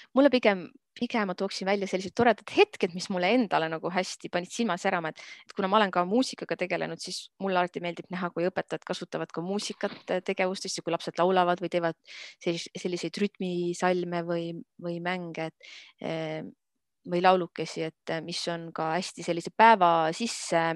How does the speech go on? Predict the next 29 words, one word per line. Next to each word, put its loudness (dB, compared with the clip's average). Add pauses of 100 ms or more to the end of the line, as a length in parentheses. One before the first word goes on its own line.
(720)
äh, 0 (120)
põimitud. 4 (520)
Et 0
hästi 4
mitmetel -2
kordadel 2
ma -2
nägin -4
ka -8
seda, 0
kui 0
oligi -4 (100)
õpetajal -4
mingi -6
väikene -4
pill 2 (1000)
kaasas, 2
kas, -10
ma -6
ei -10
tea, 2
ukuleele 4
või -4
kannel, 0
et -10 (220)
millega 2
ta -4
saab 6
seda 2